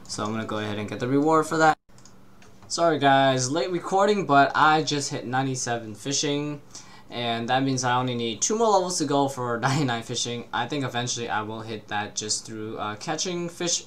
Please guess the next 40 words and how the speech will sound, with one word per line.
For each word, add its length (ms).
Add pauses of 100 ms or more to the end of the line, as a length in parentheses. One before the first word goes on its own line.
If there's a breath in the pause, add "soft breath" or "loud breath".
for 420
P 180
V 100
M 160
ing, 180 (380 loud breath)
because 300
I 380 (100)
pretty 220
much 280
am 240
always, 600 (280)
uh, 40 (300)
in 180
need 180
of 100
food. 380
So 540
yeah, 320 (240 loud breath)
that's 160
probably 340
gonna 140
happen 340
eventually, 720
but 220
it's 160
like, 160
uh, 180
one 220
point 240
one 180
mil 200
to 120
ninety-eight, 460
so 80
it's 80
gonna 160
take 180
a 60
while 240
though. 320